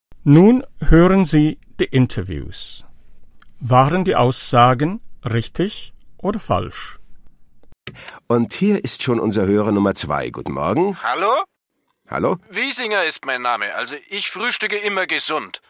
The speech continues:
Speaker 2: Aha, und was ist gesund Ihrer Meinung nach?
Speaker 3: Naja, also zum Beispiel Müsli. Am liebsten esse ich Müsli oder auch mal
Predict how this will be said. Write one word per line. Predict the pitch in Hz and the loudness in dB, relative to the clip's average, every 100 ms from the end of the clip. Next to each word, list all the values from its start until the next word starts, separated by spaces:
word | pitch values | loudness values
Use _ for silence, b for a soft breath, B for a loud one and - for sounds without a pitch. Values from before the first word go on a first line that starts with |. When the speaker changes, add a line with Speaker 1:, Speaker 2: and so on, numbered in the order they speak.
| _ _ - | _ _ -12
Speaker 2:
Aha, | - - - 123 160 - - | -10 -6 -2 -2 -2 -8 -8
und | 90 71 - - | -6 -6 -10 -14
was | - 73 | -12 -8
ist | - - - | -10 -6 -4
gesund | 98 117 117 | 0 0 -2
Ihrer | 110 101 | -2 0
Meinung | 95 90 107 | 0 2 2
nach? | 123 165 - _ _ _ _ | 0 -2 -8 _ _ _ _
Speaker 3:
Naja, | 90 113 123 | -10 -4 -4
also | 127 135 | -4 -6
zum | 143 135 | -12 -4
Beispiel | 131 131 135 127 | -4 -4 -10 -10
Müsli. | 151 208 202 175 135 98 _ | -8 -6 -8 -8 -10 -10 _
Am | - 135 | -10 -8
liebsten | 220 - 196 | -12 -14 -8
esse | - 175 180 | -8 -6 -8
ich | 165 139 | -10 -10
Müsli | 190 226 165 139 | -10 -10 -8 -6
oder | 135 131 | -4 -4
auch | 127 | -4
mal | 131 113 | -2 -4